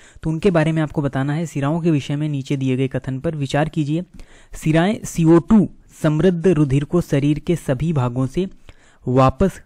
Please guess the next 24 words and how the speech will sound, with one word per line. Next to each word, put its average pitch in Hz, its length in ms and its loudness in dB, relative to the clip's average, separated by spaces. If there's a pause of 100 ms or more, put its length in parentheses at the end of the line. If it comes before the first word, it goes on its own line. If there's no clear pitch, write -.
(120)
हृदय 143 260 4
में 160 140 2
ले 135 160 4
जाती 120 320 0
हैं। 107 140 -2 (360)
तो 139 60 -2
ये 147 160 4
कथन 165 360 2
सही 156 220 2
है 160 100 4
कि 156 140 0
गलत, 143 460 -2
आपको 127 280 -2
यहाँ 123 220 0
पर 117 180 -2 (1600)
बताना 139 340 2
है। 170 80 4
तो 175 100 2
देखिए, 170 240 4
यहाँ 160 240 4
पर 196 220 0 (220)
ये 147 220 2
जो, 175 320 0 (180)
अ, 131 300 -2